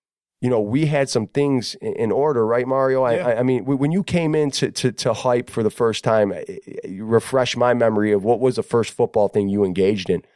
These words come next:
Speaker 2: So the first thing, I, and this is great that, just to point out that, like, how the, the paths, uh, collide and intertwine and flow, because I was really impressed and excited about,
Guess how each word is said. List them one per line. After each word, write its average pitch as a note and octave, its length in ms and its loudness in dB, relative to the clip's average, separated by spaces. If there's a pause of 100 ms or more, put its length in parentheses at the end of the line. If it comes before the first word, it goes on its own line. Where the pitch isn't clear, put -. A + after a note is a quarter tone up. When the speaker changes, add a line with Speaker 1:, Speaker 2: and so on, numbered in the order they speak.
(100)
Speaker 2:
So - 140 -4
the B2+ 120 -4
first D3 340 -2
thing, C#3 160 -4
I, C3+ 140 0
and D#3 140 -2
this F#3 120 -2
is D#3 140 -4
great C#3 360 -4
that, A2 380 -10
just A#2+ 220 -14
to A#2+ 100 -8
point B2 300 -4
out B2 200 0
that, A2+ 140 -2
like, A#2 220 -4 (240)
how B2+ 340 2
the, A#2 260 -4
the - 140 -8
paths, A#2+ 580 -4
uh, G#2 440 -4 (100)
collide A2 560 0
and G#2+ 100 -6
intertwine A2 560 -4
and G#2 140 -8
flow, A#2 380 -2
because A2 400 -4 (340)
I B2 120 2
was B2+ 220 0
really B2 360 -2
impressed A#2 680 -4
and A#2 120 -8
excited B2+ 540 -2
about, G#2+ 440 -2